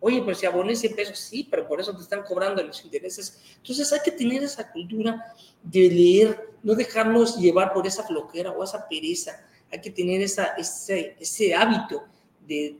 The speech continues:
tener una buena administración, una buena lectura de, de nuestras finanzas. Es,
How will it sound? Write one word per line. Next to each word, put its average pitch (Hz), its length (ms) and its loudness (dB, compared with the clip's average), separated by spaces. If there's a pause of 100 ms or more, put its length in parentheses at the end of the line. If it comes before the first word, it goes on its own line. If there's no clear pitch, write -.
(100)
tener 165 320 0
una 175 420 2
buena 170 440 0
administración, 139 840 -8
una 175 180 -2
buena 165 300 -2
lectura 165 380 -8
de, 123 220 -8 (320)
de 131 120 -10
nuestras 135 320 -10
finanzas. 139 520 -10 (920)
Es, 269 180 8